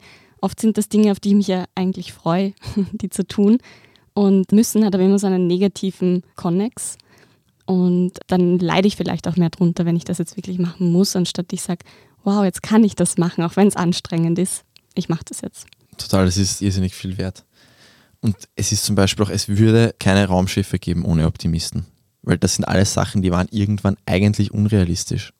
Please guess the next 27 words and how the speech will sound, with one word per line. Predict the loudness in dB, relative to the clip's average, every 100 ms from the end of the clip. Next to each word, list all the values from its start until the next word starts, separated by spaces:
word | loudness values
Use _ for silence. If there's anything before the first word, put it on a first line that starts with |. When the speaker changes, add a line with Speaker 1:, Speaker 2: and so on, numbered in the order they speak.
| _
Speaker 2:
Und | -2 0 0
irgendwo | 2 2 2 0
hat's | 0 -2
Optimisten | -4 -2 -2 -2
gebraucht, | -2 0 0 0 -2
die | -2
halt | -2
sowas | -2 -2 0
mal | 0
verfolgen. | 0 -2 0 -2 -2 -10 _ -20 _ _ _ _ _ _ _ _ _ _ -4
Wenn | 0
man | 2
dran | 0 0
denkt, | 0 0
dass | -2
jede | 0 0
zweite | 0 0 0
Ehe | 0 0
geschieden | 0 -2 0 0
wird | 0
ungefähr, | 0 -2 -2 -2 -2 -4 _ _ _ _ _ -4
ja, | 0 2 0 _ _ _ _ _ _ _ _ _ _
ist | -6 -2
wahrscheinlich | 0 0
trotzdem | 0 0 0 -4
gut, | -4 -2
dass | -2 -2